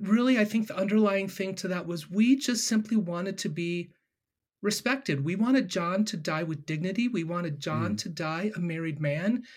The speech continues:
Speaker 1: We had lived in Ohio. I mean, I, I'm born and raised in Ohio. John moved back to Ohio at the age of seven.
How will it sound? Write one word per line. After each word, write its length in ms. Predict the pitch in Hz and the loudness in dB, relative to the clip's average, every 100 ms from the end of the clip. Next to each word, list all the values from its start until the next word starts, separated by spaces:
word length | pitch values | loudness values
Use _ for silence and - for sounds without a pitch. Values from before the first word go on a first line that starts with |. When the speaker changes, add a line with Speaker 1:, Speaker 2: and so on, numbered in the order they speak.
| - - _ _ _ _ _ _ _ _ - | -20 -20 _ _ _ _ _ _ _ _ -12
Speaker 1:
We 280 | 190 220 240 | 2 4 6
had 180 | 214 180 | 2 2
lived 260 | 196 220 240 | 4 4 4
in 80 | |
Ohio. 540 | 233 220 214 208 214 208 | 0 0 2 4 4 4
I 40 | |
mean, 140 | 202 208 | 2 0
I, 100 | 208 - - | 0 -6 2
I'm 180 | 214 214 | 2 6
born 180 | 220 | 4
and 120 | 226 208 | 8 8
raised 260 | 214 214 | 8 6
in 80 | 214 | 4
Ohio. 440 | 208 202 202 208 185 | 4 4 4 4 4
John 420 | 185 175 190 190 | 2 2 2 2
moved 240 | 185 180 | 0 0
back 220 | - 170 180 | -2 -2 2
to 160 | 196 | 2
Ohio 320 | 185 180 185 185 | 2 0 0 0
at 80 | |
the 100 | 180 | 0
age 140 | 165 156 | -2 -2
of 80 | 135 | -6
seven. 540 | - 160 180 214 | -4 -4 2 2